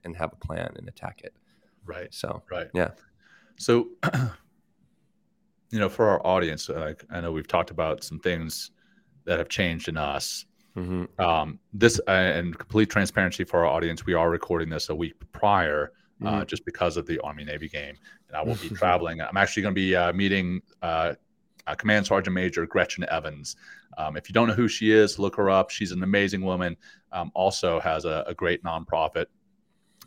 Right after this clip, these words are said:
Speaker 2: uh, that, that she's running. Uh, look in her, but I'm gonna be meeting her. That's why we're recording this.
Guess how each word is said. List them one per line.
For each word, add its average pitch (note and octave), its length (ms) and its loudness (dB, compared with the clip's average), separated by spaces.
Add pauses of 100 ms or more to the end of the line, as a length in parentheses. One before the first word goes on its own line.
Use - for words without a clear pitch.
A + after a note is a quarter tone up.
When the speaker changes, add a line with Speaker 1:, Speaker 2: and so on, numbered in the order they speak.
Speaker 2:
uh, D#2 240 0
that, D#2+ 280 -4
that D#2 180 -6
she's F2+ 320 -4
running. D#2+ 340 -4 (360)
Uh, D#2+ 140 0
look F2+ 220 -4
in D#2+ 80 -8
her, E2 200 -2
but D#2 120 -4
I'm D#2+ 100 -6
gonna D#2+ 120 -8
be D#2+ 300 -4
meeting F2+ 220 -4
her. E2 240 0
That's E2 240 0
why D#2 140 2
we're D2+ 180 -2
recording E2 380 0
this. D#2 180 -6